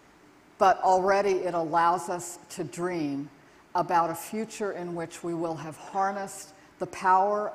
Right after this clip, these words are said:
of human brains and the power of technology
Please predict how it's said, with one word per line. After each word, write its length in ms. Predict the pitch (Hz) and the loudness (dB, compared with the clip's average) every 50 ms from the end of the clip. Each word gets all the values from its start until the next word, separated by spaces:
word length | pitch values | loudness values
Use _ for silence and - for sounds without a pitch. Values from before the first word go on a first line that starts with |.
| - | -4
of 200 | 190 175 - - - - - - - | -4 -4 -4 -6 -10 -18 -20 -20 -16
human 380 | - 202 196 196 196 202 208 | -12 -10 -8 -8 -8 -8 -8
brains 600 | 180 185 165 156 156 151 147 151 156 156 - - - - - - - - - | -6 -4 -4 -2 -2 -2 -4 -4 -6 -6 -10 -14 -16 -20 -20 -20 -16 -6 0
and 220 | 185 185 185 190 190 | 2 2 2 2 -2
the 60 | 185 | -6
power 400 | - 185 180 170 170 165 165 170 | -2 2 4 4 4 4 2 -2
of 100 | 165 - | -4 -6
technology 920 | - - 180 170 175 170 156 147 147 147 151 147 143 - - 151 143 143 | -8 -6 -6 -6 -4 -2 0 0 0 0 -2 -4 -8 -8 -8 -8 -8 -8